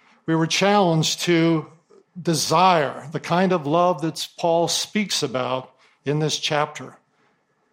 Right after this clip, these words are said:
It bears all things, believes all things, hopes all things, endures all things. This is the love that's going to endure forever.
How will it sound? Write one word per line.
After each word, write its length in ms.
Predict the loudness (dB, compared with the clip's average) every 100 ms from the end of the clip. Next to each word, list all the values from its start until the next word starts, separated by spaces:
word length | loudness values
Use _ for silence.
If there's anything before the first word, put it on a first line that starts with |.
| _ _ _ _ _ _ _ _ _ _ _ _ _ _ _ _ _ -8
It 160 | -4 2
bears 360 | 6 6 4
all 260 | 0 -2 -4
things, 420 | -8 -10 -10 -12
believes 640 | -6 -2 2 2 2 0 -2
all 240 | -4 -4
things, 380 | -8 -12 -10 -12
hopes 480 | -2 0 0 -2 -2
all 240 | -2 -2
things, 540 | -4 -8 -8 -10 -10 -12 _ _ -6
endures 560 | -4 0 4 4 2
all 240 | -2 -4 -6
things. 440 | -8 -10 -10 -10
This 260 | -4 -2 -2
is 180 | -4 -2
the 100 | 0
love 400 | 2 4 2 0
that's 240 | -2 -4
going 340 | -4 -2 -2 -4
to 340 | -4 -4 -6 -14 -20 _ _ -8
endure 600 | -6 -4 0 0 0 -4 -10
forever. 640 | -4 0 0 -2 -4